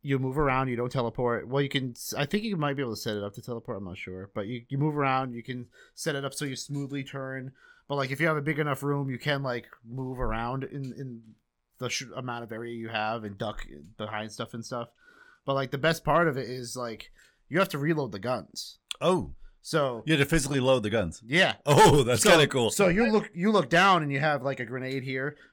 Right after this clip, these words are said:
Speaker 1: which
Speaker 2: Yeah.
Speaker 1: I haven't quite figured out how to not have a gun in your hand and have the grenade, 'cause you gotta pull the pin.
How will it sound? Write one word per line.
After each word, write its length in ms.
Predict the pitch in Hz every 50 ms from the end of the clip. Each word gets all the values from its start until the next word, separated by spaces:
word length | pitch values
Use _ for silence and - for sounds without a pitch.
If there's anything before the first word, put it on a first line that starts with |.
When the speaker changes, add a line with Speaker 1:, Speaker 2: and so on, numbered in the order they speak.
| _
Speaker 1:
which 140 | 135 151 131
Speaker 2:
Yeah. 80 | 120 117 92 - - _ _ _ _ _ _ _ _ _ _ _ _ _ -
Speaker 1:
I 100 | - 165
haven't 240 | 165 208 220 220 226
quite 220 | - 208 214 185
figured 240 | - 196 175 185 180
out 160 | 185 190 190
how 120 | 190 196 175
to 200 | 165 156 139 - - _ _ _ -
not 240 | 131 151 170 170 170
have 140 | 180 180 175
a 40 |
gun 180 | 156 151 170 180
in 60 | 190
your 100 | 190 180
hand 220 | 180 185 196 185 180
and 80 | 175
have 140 | 175 196 180
the 60 | 185
grenade, 300 | 175 185 185 185 196 208 -
'cause 100 | 170 143
you 60 | 147
gotta 160 | 175 165 143
pull 180 | - 170 175 151
the 60 | 131
pin. 280 | - 160 139 92 67